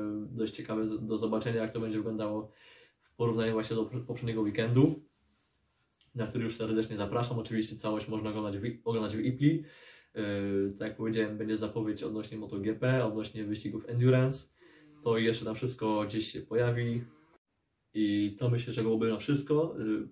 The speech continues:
wszystko na dziś. Taki znowu bardzo przedłużony odcinek. Mm, tak jak zwykle niestety się znowu rozgadałem, ale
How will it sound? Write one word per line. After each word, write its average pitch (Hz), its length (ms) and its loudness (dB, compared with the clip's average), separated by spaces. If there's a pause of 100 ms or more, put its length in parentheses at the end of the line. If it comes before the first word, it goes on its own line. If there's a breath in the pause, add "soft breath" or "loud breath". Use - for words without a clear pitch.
(180)
wszystko 123 280 -6
na 113 60 0
dziś. - 420 2 (140)
Taki 104 460 -2
znowu 113 300 2
bardzo 110 300 0
przedłużony 113 400 0
odcinek. - 640 0 (120)
Mm, 101 800 -4
tak 113 200 0
jak 110 80 0
zwykle 113 260 -2
niestety 110 260 -6
się 110 140 -4
znowu 107 280 0
rozgadałem, 110 560 4
ale 113 280 2